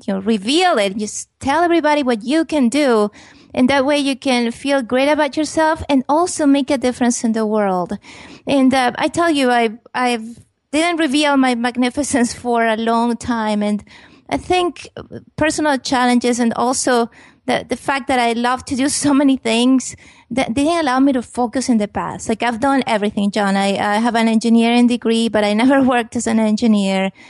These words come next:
And, um, I just went, uh, f-, to engineering school because everybody told me that's what I had to do. So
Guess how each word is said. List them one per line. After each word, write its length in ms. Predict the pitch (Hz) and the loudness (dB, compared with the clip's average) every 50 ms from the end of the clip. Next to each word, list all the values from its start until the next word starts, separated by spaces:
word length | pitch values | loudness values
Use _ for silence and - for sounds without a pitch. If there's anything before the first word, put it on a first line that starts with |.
| - - - - _ _ - | -20 -20 -20 -20 _ _ -4
And, 360 | - 247 233 226 233 220 233 | -2 0 2 4 2 2 2
um, 280 | 226 214 214 214 214 - | 0 0 0 0 -2 -2
I 100 | - 240 | -2 -2
just 240 | 214 247 262 - - | -2 -2 -4 -2 -2
went, 400 | 269 269 269 269 254 226 - - - - | 0 2 2 2 0 0 -2 -8 -10 -8
uh, 220 | 156 143 113 - - _ - | -6 -6 -6 -8 -10 _ -12
f-, 120 | - 226 - | -12 -10 -6
to 100 | - 277 | -2 0
engineering 640 | 254 247 240 262 240 240 240 254 311 349 330 285 254 | 2 2 2 4 2 2 4 4 2 2 2 2 0
school 340 | - - - 240 226 220 214 | 0 -2 -2 0 0 0 0
because 340 | 233 214 - 220 220 220 | -2 -4 -2 -2 -2 -2
everybody 480 | 220 - 247 262 277 247 262 269 269 262 | -2 0 0 0 2 2 0 0 -2 -4
told 300 | 247 - 262 262 285 294 | -4 -4 -2 0 2 2
me 140 | 277 269 247 | 2 2 2
that's 200 | 233 233 240 - | 2 0 0 0
what 140 | 277 247 233 | -2 0 0
I 80 | 240 | 0
had 240 | 247 214 208 220 220 | 0 0 -2 -2 -4
to 120 | - 247 | -4 -4
do. 400 | 208 226 233 294 480 415 202 - 214 | -4 -2 0 2 2 2 2 2 0
So 340 | - - 240 233 226 220 | 0 0 2 2 2 2